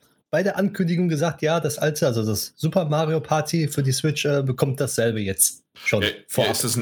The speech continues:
Speaker 2: ist das nicht schön? Da, da, da freuen wir uns doch, dass sie quasi das, äh, und da, ich hab damals schon gesagt, natürlich, das ist so ein bisschen Nintendo-mäßig,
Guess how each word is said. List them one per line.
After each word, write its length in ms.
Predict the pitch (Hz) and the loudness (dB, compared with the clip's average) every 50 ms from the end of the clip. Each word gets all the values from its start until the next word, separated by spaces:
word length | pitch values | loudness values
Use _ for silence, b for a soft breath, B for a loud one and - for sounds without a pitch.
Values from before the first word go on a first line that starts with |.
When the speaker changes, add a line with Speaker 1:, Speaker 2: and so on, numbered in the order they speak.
| - - - | -4 -4 -2
Speaker 2:
ist 140 | 131 131 - | 0 2 4
das 120 | 135 123 | 4 2
nicht 160 | 123 110 98 - | 2 2 0 2
schön? 360 | 104 98 95 92 90 92 - - | 2 2 2 2 0 -4 -4 0
Da, 160 | - 104 107 | 0 0 2
da, 120 | 110 104 | 2 0
da 160 | 92 110 101 | 2 2 0
freuen 320 | 92 - - 107 107 117 123 | -2 -2 -2 0 0 2 2
wir 80 | 120 | 2
uns 180 | 113 110 - - | 0 0 0 0
doch, 200 | 117 110 107 - | 0 0 -2 -2
dass 160 | - 107 95 - | -2 0 0 0
sie 140 | 104 98 | 0 -2
quasi 500 | - - 107 101 104 101 101 98 98 95 B B B B B B | -2 0 0 2 2 2 0 0 -2 -2 B B B B B B
das, 320 | - 143 151 - - - | 0 2 2 2 0 -2
äh, 220 | - 120 117 101 B B B B B B | -2 -2 -2 -2 B B B B B B
und 260 | - 135 123 104 92 | -4 -2 -2 0 0
da, 140 | 127 120 - - - | 0 0 0 0 0
ich 100 | 143 151 | 0 0
hab 140 | 165 139 | 0 0
damals 280 | 143 135 131 147 151 143 | 2 2 2 2 2 2
schon 140 | 147 131 113 | 0 0 0
gesagt, 380 | 107 98 92 85 87 - - | 0 0 -2 -2 -2 -2 -2
natürlich, 540 | 120 139 135 143 143 143 139 123 104 - - | 0 0 0 0 0 0 2 0 0 -2 -2
das 180 | - 113 113 127 | 0 0 2 2
ist 160 | 123 120 - | 2 2 2
so 80 | 139 131 | 2 2
ein 80 | 127 | 2
bisschen 240 | 143 135 - 143 117 | 2 2 2 2 2
Nintendo-mäßig, 920 | 101 98 92 139 143 151 147 139 123 123 123 123 120 - 127 120 117 - B | 0 0 0 0 2 2 2 0 0 0 0 0 2 2 2 2 0 -2 B